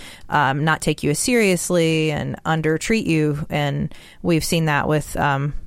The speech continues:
things like, I think endometriosis has been in the, in the media spotlight a lot lately, where a lot of the times if it has to do with the pelvis, uh, and you're not a male and you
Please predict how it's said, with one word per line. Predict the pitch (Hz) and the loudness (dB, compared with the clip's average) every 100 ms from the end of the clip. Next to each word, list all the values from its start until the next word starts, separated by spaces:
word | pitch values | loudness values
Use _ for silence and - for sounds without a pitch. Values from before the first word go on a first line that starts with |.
| - | -2
things | 156 156 | 0 0
like, | 139 139 | 0 0
I | |
think | 151 147 | -2 -2
endometriosis | - 170 160 156 151 139 160 151 | 0 2 2 2 2 2 2 0
has | - - | -2 -4
been | 135 | -4
in | 135 113 | -2 -2
the, | 110 143 - - - | -2 -2 -8 -20 -6
in | 151 | -2
the | 147 | 2
media | 156 147 147 117 143 | 2 2 0 0 0
spotlight | - 151 - 139 135 | 0 2 2 0 0
a | |
lot | 139 131 - | 0 0 0
lately, | 151 139 139 113 - - - - | 0 0 0 -2 -4 -12 -16 -2
where | 170 151 147 143 - - _ _ _ - | 2 4 4 2 -4 -12 _ _ _ 0
a | |
lot | 151 156 | 4 4
of | 175 | 4
the | 175 | 2
times | 165 160 170 175 | 2 2 2 2
if | 147 | 0
it | - | 0
has | 160 160 | 0 0
to | - | -2
do | 165 165 | 0 2
with | 165 - | 2 2
the | - | 2
pelvis, | - 214 165 160 - - - - - - | 2 4 4 2 2 -4 -6 -10 -12 -8
uh, | 139 139 135 | -6 -2 -2
and | 143 151 | -2 -2
you're | 151 | 0
not | 151 156 | 0 0
a | 156 | 2
male | 196 190 160 160 | 2 4 2 2
and | 151 | 0
you | 151 | -2